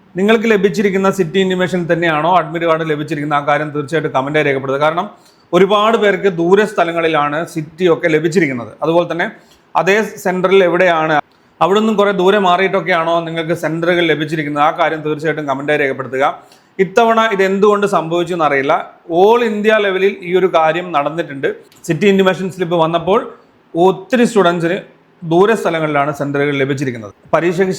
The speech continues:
ശേഷം നമുക്ക് ആ കാര്യം ഡിസ്കസ് ചെയ്യാം. ഇപ്പൊ നെഗറ്റീവ് ആയിട്ടുള്ള കാര്യങ്ങൾ നമ്മൾ പറയേണ്ടതായിട്ടില്ല. അപ്പൊ ജൂൺ ഇരുപത്തേഴാം തീയതി നടക്കുന്ന പരീക്ഷയുടെ അഡ്മിറ്റ് കാർഡ് ഇപ്പോൾ ലഭിച്ചു തുടങ്ങിയിട്ടുണ്ട്. അതായത് കൊമേഴ്സ്, ഇംഗ്ലീഷ്, ഇന്ത്യ ഒട്ടാകെ ഏറ്റവും കൂടുതൽ പേർ പരീക്ഷ എഴുതുന്ന സബ്ജക്റ്റുകളുടെ അഡ്മിറ്റ് കാർഡ് ഇപ്പോൾ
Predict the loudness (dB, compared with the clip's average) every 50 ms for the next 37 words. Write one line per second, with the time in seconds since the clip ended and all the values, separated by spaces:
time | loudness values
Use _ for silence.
0 | 2 2 2 2 2 0 -4 -6 -6 -6 -6 -4 0 0 2 2 2 2 0 0
1 | 0 -2 -4 -6 -8 -6 -6 -6 -6 -4 -4 -6 -6 -8 -12 -20 _ _ -4 -2
2 | 0 -2 0 0 2 2 2 2 2 0 0 0 0 0 -2 -2 -4 -6 -6 -6
3 | -8 -12 _ _ _ _ _ -6 -2 -2 0 2 2 0 2 0 0 0 2 2
4 | 2 2 0 -2 -2 -2 -4 -4 -8 -18 _ _ _ _ -4 -2 0 0 2 2
5 | 2 2 4 4 4 4 4 4 2 2 2 0 0 0 0 2 2 2 0 0
6 | 0 -2 0 0 0 0 0 -2 -4 -2 -2 0 0 0 0 -2 -4 -4 -4 -6
7 | -4 0 2 2 2 2 0 0 -4 -4 -6 -2 0 0 0 2 0 0 0 0
8 | -2 0 0 0 0 0 -2 -2 -2 0 2 2 2 2 -2 -4 -4 -8 -14 -20
9 | -20 _ _ _ _ _ 0 0 2 2 2 2 2 0 -2 -2 -2 -2 -2 -4
10 | -8 -16 _ _ -6 -6 -6 -6 -4 0 4 4 4 4 4 2 2 2 2 2
11 | 0 -2 -2 -6 -14 -20 _ _ _ 2 4 4 4 4 4 4 4 4 4 2
12 | 2 2 0 2 2 0 0 0 -2 -2 -2 -2 -2 -2 -4 -4 -4 -4 -4 -4
13 | -4 -4 -4 -2 -2 -2 0 0 0 -2 -2 -2 -4 -6 -6 -6 -4 0 0 0
14 | 0 -2 -4 -4